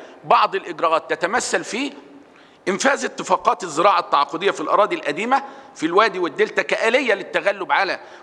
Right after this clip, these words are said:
مشكلة تفتيت الحيازة اللي احنا قلناها من شوية، وذلك من خل-، من وجود طرف ثالث للتعاقد على شراء هذه السلع كأية السلع التموينية التابعة لوزارة التموين،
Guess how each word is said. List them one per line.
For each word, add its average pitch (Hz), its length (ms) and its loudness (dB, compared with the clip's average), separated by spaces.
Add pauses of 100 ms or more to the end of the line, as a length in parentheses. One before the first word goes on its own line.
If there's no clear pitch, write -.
مشكلة 202 340 0
تفتيت 170 440 -4
الحيازة 156 320 -2
اللي 165 120 -2
احنا 151 160 -6
قلناها 160 280 -4
من 151 140 -8
شوية، 220 380 -2 (240)
وذلك 226 440 0
من 202 120 -8
خل-، 202 280 -6
من 185 120 -2
وجود 208 340 0 (600)
طرف 254 360 4
ثالث 202 340 0
للتعاقد 175 460 2
على 160 160 2
شراء 180 280 4
هذه 156 200 -2
السلع 196 380 0 (280)
كأية 185 340 0
السلع 196 320 -2
التموينية 170 540 -2
التابعة 175 340 0
لوزارة 170 380 0
التموين، 214 440 -2